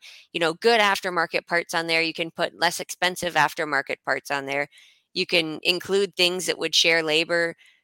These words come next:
maintenance-wise if the customer is interested in keeping the vehicle for a long time. Um, you know, these things share labor and will save you maintenance i-, costs in the future, or just do the bare minimum because they just need that vehicle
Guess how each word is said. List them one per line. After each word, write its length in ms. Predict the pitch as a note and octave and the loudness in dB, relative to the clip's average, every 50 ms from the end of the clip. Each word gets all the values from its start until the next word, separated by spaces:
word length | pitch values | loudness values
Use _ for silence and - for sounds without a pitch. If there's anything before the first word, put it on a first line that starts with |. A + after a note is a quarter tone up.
| _ | _
maintenance-wise 720 | - E3+ F#3 F3+ - - F#3 E3+ - - E3 E3 E3 E3+ D#3+ | 0 2 2 2 2 0 -4 -4 -2 0 2 2 2 2 0
if 140 | E3 - - | -2 -4 -6
the 80 | D#3+ | -4
customer 340 | - - E3 D#3+ - - E3 | -2 -2 -2 -2 -4 -6 -6
is 140 | D#3+ D3+ D#3 | -4 -4 -4
interested 500 | D#3 D#3+ - E3 D#3 - - E3 D3 D3 | -4 -2 -2 -2 -4 -2 -2 -4 -2 -4
in 100 | D3 D3 | -4 -4
keeping 320 | - - - F3 F#3+ F3 | -4 -4 -4 -4 -4 -6
the 80 | E3 D#3+ | -4 -2
vehicle 400 | D3 E3 F3 F3 - F3+ F3 E3+ | 0 2 2 2 0 -2 -4 -2
for 180 | - - E3+ | -2 -2 -2
a 80 | D#3 D3+ | 0 0
long 320 | D#3 D#3 D#3 D#3+ D#3+ E3 | 0 0 0 0 -2 -4
time. 460 | - - D#3 D3 D3+ D#3 F3 G#3+ A3 - _ - - _ - _ _ - - | -4 -2 0 0 2 0 -2 -4 -6 -12 _ -20 -20 _ -20 _ _ -10 -8
Um, 420 | D3 D3+ D3 C#3+ C#3+ D3 C#3+ - - - _ _ _ _ _ _ | -8 -6 -6 -6 -8 -10 -12 -14 -18 -20 _ _ _ _ _ _
you 140 | G3 G#3 G3+ | 2 4 4
know, 140 | F3+ E3 D3+ | 4 4 4
these 220 | D#3+ E3+ E3 - | 2 0 0 0
things 260 | - E3+ D#3+ D#3 D#3 | 0 -2 -2 0 0
share 260 | - - F3 D#3+ D#3+ D#3 | 0 2 2 2 2 0
labor 480 | D3+ D3+ D#3+ E3+ E3+ F#3+ F#3+ F#3+ F#3 - - | 0 -2 -2 -2 -2 -2 -2 -2 -2 -2 -4
and 160 | - D#3 D#3 | -6 -6 -6
will 80 | D3 D3+ | -8 -8
save 320 | - - F3 F3+ E3+ D3+ | -4 -2 0 0 0 -2
you 160 | D#3+ D#3+ D#3+ D#3 | -4 -6 -4 -2
maintenance 480 | D#3+ E3+ E3+ - - D3+ C#3 - - - | -2 -2 -2 -2 -6 -8 -8 -10 -12 -14
i-, 60 | - - - | -16 -16 -8
costs 340 | - D3+ C#3+ C#3 D#3 - - | -2 0 0 0 -2 -4 -8
in 120 | - D#3+ | -10 -10
the 80 | D#3 D3 | -10 -8
future, 460 | - - A3 G3+ - - D#3+ D3+ D3+ - - - _ _ | -8 -8 -8 -6 -4 -4 -4 -4 -4 -8 -14 -20 _ _
or 240 | - F#3 F3+ F3+ F3+ | 0 2 4 4 4
just 240 | D#3+ E3 E3 - - | 2 -2 -4 -4 -4
do 120 | - E3+ | -6 -6
the 100 | D#3 D3+ | -4 -4
bare 280 | C#3+ - E3+ E3+ F3 E3 | 0 4 4 4 4 4
minimum 480 | D#3+ D#3 D#3 D#3 D#3 D#3 D#3 D#3+ D#3+ D3+ | 2 0 -2 0 0 0 0 -2 -2 -4
because 340 | D#3+ D3+ - D#3 D3 C3+ | -6 -6 -4 -4 -4 -2
they 140 | - D#3 D#3 | 0 0 0
just 200 | C#3 D#3 D3 - | 0 -2 -6 -6
need 160 | D#3 D3+ D3 | -6 -4 -2
that 200 | B2+ C#3 - - | -2 -2 -2 -2
vehicle 560 | - D#3+ D#3 D#3 - - C#3+ C#3+ C#3+ C#3 C#3+ | -2 -2 -2 -2 0 -2 -2 -2 -2 -4 -6